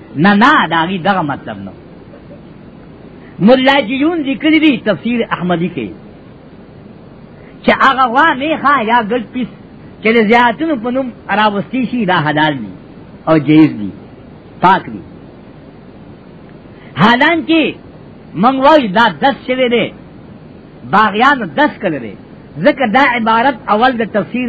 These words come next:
احمدي په حاشیه باندې، نو وروسته بیا تفسیر احمدي ته رادن نشو.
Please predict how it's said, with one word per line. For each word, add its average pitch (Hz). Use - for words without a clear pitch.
احمدي 180
په 190
حاشیه 160
باندې، 127
نو 214
وروسته 285
بیا 240
تفسیر 233
احمدي 180
ته 170
رادن 135
نشو. 107